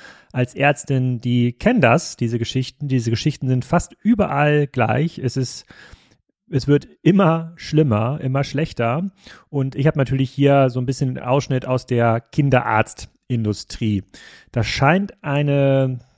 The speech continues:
Kategorie zu sein, die eine sehr, sehr schwache Lobby hat.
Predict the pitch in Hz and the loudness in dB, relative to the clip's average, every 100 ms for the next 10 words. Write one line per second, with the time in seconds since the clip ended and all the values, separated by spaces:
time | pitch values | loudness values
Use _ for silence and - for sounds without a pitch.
0 | _ - 135 123 123 180 - 131 131 139 | _ -8 -6 -4 -4 -4 -2 0 2 2
1 | 143 135 120 127 127 117 113 101 135 143 | -2 -4 -4 0 0 2 0 0 0 2
2 | 135 - - 135 - 117 110 113 135 180 | 2 0 -2 -4 -2 0 4 4 2 0
3 | 151 180 233 - | 0 -2 -2 -10